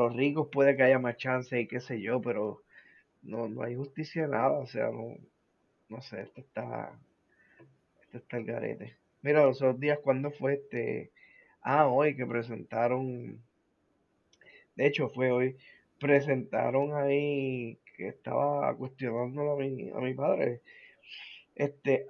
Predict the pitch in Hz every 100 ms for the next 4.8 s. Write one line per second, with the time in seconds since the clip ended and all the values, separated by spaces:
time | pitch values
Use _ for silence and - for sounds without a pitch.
0 | - 123 127 135 151 160 160 151 147 147
1 | 151 180 180 139 123 - - 120 117 -
2 | 123 139 160 147 131 117 123 135 147 147
3 | 123 120 - _ _ _ 127 113 _ _
4 | - 120 117 117 113 110 98